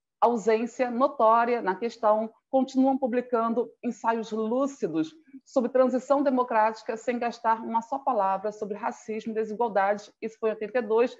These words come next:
e quando eu escrevi minha tese de doutorado no iuperj, a primeira, eu coloquei esse texto, esse texto abre a minha tese de doutorado, Razenbaum pergunta, "Você acha que isso ainda é real?"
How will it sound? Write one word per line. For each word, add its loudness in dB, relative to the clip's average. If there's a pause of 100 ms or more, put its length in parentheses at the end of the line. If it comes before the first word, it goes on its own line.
(260)
e -8
quando 4
eu 8
escrevi 0
minha 0
tese 0
de -20
doutorado 2
no -2
iuperj, 2 (520)
a 4
primeira, 6
eu 2
coloquei 2
esse -4
texto, 0
esse -8
texto 0
abre 4
a -2
minha -2
tese 2
de -12
doutorado, -2
Razenbaum 2
pergunta, -2
"Você -4
acha -2
que -6
isso -4
ainda -4
é -4
real?" 2